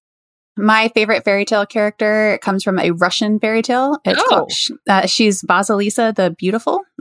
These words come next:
Speaker 1: or Vasilisa the Wise, depending on who you talk to. And she
Speaker 2: You really are, like, a fan. That's amazing.
Speaker 1: <laughs> I really
Speaker 2: Hey,
Speaker 1: am.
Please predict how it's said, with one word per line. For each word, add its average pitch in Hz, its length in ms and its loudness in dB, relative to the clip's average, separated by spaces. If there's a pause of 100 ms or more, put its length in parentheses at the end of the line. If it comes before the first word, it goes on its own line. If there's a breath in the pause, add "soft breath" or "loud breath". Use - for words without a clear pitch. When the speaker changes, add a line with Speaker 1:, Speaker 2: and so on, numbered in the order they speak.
Speaker 1:
or 180 100 0
Vasilisa 175 480 -2
the 175 80 2
Wise, 165 340 -2
depending 175 380 0
on 170 240 4 (180)
who 190 60 0
you 180 140 4
talk 165 240 -2
to. 233 340 2
And 180 320 4
she 190 280 0
Speaker 2:
You 190 120 4
really 196 220 4
are, 233 200 2
like, 170 200 -2
a 156 60 -6
fan. 139 320 -6
That's 170 200 -4
amazing. - 500 0
Speaker 1:
<laughs> 392 360 -2
I 302 120 4
really 240 280 4
Speaker 2:
Hey, 208 80 2
Speaker 1:
am. 196 160 -2